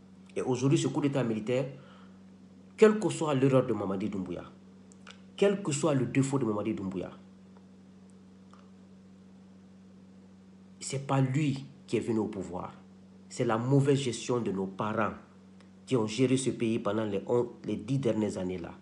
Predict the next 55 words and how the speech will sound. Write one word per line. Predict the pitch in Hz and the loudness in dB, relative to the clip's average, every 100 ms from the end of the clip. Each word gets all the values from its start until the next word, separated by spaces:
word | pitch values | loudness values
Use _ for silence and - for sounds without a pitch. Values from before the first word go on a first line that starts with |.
| - - - - | -20 -20 -20 -6
qui | 110 | -6
a | |
fait | 98 117 | -2 -2
un | 107 | 0
Mamadi | 98 92 90 | -2 -4 -6
Doumbouya. | 87 87 95 - - - - - - - - | -8 -10 -12 -12 -20 -20 -20 -20 -20 -20 -18
Si | - 196 | -2 4
on | 160 139 | 6 6
avait | 131 139 | 6 4
eu | |
l'alternance | 120 113 123 123 120 | 2 0 0 0 -2
en | 101 | -2
deux | 107 | -2
mille | 104 95 | -2 -4
vingt, | 95 90 - - - - | -6 -8 -10 -20 -20 0
même | 160 175 | 2 2
si | - | -2
c'est | 120 | -4
pas | 131 127 | -2 0
un, | 143 135 | 2 2
un, | 135 135 135 | 2 0 0
un | |
leader | 143 123 127 | 0 2 0
de | 110 | 0
l'U | 107 123 | 0 0
F | - | 0
D | 117 107 | -2 -2
G | 98 95 - | -4 -6 -8
qui | 95 | -4
venait | 113 | 0
au | 110 95 | 0 -2
pouvoir | 95 92 90 90 - | -6 -6 -6 -8 -4
ou | 131 | -2
de | 113 | 0
l'U | 110 110 | 0 -2
F | - | 0
R, | 92 90 - - - 147 | -4 -6 -12 -20 -6 0
un | |
membre | 143 135 120 | 4 4 4
du | 113 | 0
R | 147 143 | 0 0
P | 135 | 0
G | 117 107 | 0 2
venait | 117 | 2
au | 104 | 0
pouvoir, | 95 92 92 82 - - - - | -2 -6 -6 -8 -10 -20 -20 -8
Mamadi | 107 107 120 | -2 -2 0
n'allait | 110 98 95 | -2 -4 -4
jamais | 113 110 | -2 -2
oser | - 104 101 | -2 -4 -6
de | 92 | -6
faire | 92 | -6
le | 85 | -6
coup | - | -8
d'État. | - 73 | -12 -14